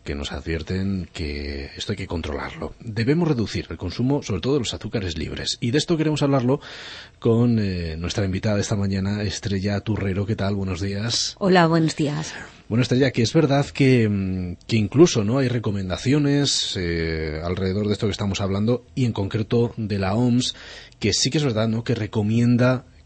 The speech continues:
Speaker 1: que se reduzca la ingesta de azúcares. ¿Por qué es esto? Cuéntanos.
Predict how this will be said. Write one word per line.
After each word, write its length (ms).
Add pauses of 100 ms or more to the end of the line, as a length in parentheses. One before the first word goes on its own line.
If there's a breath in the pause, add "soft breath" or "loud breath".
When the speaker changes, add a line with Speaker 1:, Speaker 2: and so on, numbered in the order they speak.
(140)
Speaker 1:
que 340
se 180
reduzca 380
la 260
ingesta 640
de 100
azúcares. 460
¿Por 280
qué 320
es 200
esto? 300
Cuéntanos. 560